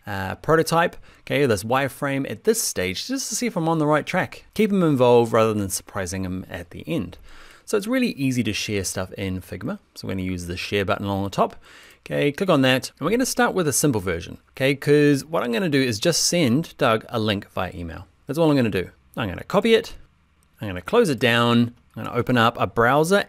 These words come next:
and I'm gonna pretend to be Doug. Okay, so this is Doug. He,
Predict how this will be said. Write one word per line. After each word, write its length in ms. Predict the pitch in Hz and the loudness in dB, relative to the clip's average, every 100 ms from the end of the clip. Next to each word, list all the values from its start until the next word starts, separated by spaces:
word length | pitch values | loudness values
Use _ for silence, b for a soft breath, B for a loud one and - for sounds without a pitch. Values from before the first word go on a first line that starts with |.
| - | -4
and 240 | 117 110 | -2 0
I'm 140 | 107 120 | 0 -2
gonna 120 | 101 | -2
pretend 680 | 98 - - 98 95 156 - | -6 -8 -2 0 0 -4 -8
to 80 | - | -8
be 420 | 170 90 120 175 _ _ | -6 -4 -6 -8 _ _
Doug. 300 | - 85 - _ b b b - | -2 -2 -6 _ b b b -10
Okay, 320 | 123 135 143 | -4 -2 -4
so 140 | - 143 | -2 0
this 160 | 156 | 2
is 100 | 147 | 4
Doug. 280 | 123 92 - _ b b b _ | 2 2 -4 _ b b b _
He, 720 | - 139 170 180 175 180 | -2 0 2 2 2 0